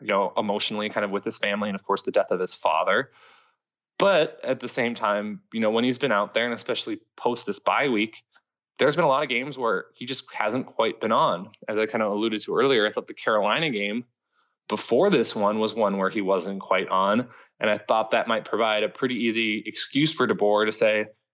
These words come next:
"You know what? You've played a lot. Let's get you a rest. We'll have Subban go against the Wild, and we think that we can grind out a couple points with him there." If you don't think that, if you're Pete DeBoer, if you think we have to go to Fleury,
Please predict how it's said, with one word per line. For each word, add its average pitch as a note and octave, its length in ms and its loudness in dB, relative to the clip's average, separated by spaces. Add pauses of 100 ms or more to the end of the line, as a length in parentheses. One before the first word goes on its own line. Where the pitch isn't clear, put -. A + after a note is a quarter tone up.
"You G#2 80 -2
know A2+ 120 4
what? A#2+ 240 2
You've A#2 220 -10
played B2 260 2
a A#2+ 60 4
lot. A#2 320 2
Let's A#2 180 -6
get - 220 -6
you A#2+ 120 0
a A2 60 2
rest. G#2+ 480 0
We'll G#2+ 100 -6
have G2+ 120 0
Subban A#2 580 -2 (480)
go G#2+ 460 4 (180)
against A#2 320 -4
the C3 80 0
Wild, G#2 560 0
and A2 140 -8
we G#2+ 100 -10
think A2 280 -8
that G#2 80 -2
we G#2 100 -4
can G#2 140 -8
grind G2 280 0
out F#2+ 140 4
a F2 40 -8
couple - 280 -4
points G2 580 -4 (380)
with G#2 180 0
him F#2 200 0
there." B2 360 0 (880)
If B2+ 100 2
you A2+ 80 4
don't C3 260 2
think G2+ 180 -2
that, G#2 160 2
if G2+ 100 -4
you're G2 80 -10
Pete G#2 180 -6
DeBoer, G#2 280 0
if A2 100 -8
you A#2 80 -6
think - 420 -4 (200)
we A2+ 120 2
have - 360 -4
to B2 100 2
go A2+ 180 4
to A2+ 140 -6
Fleury, G#2+ 540 0